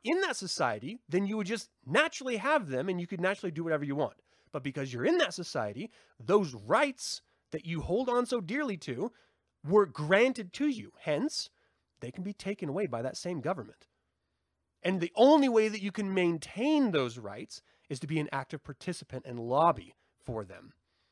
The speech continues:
That's it. That's the only option you get. You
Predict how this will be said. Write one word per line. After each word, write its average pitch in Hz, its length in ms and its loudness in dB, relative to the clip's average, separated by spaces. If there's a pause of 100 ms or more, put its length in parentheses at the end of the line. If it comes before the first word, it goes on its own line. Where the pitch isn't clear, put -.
(140)
That's 208 180 2
it. 311 180 -2 (240)
That's 147 160 -8
the 208 80 2
only 226 340 2
option 208 420 -4
you 190 120 -2
get. 156 400 0 (380)
You 151 120 -6